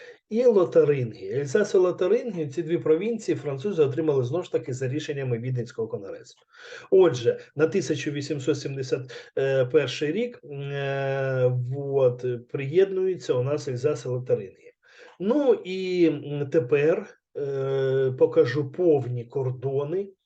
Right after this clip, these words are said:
повні кордони єдиної німецької держави. Ось синім, темно-синім кольором. Ось оце все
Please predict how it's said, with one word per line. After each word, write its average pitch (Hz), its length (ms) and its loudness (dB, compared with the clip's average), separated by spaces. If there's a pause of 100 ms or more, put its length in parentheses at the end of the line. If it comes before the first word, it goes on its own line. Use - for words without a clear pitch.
(240)
повні 139 380 0
кордони 139 600 -2
єдиної 160 800 -4
німецької 127 640 -6
держави. 101 600 -6
Ось 110 480 -10 (500)
синім, 156 720 -4
темно-синім 120 1160 -6
кольором. 82 540 -16 (600)
Ось 110 260 -12
оце 104 300 -12
все - 440 0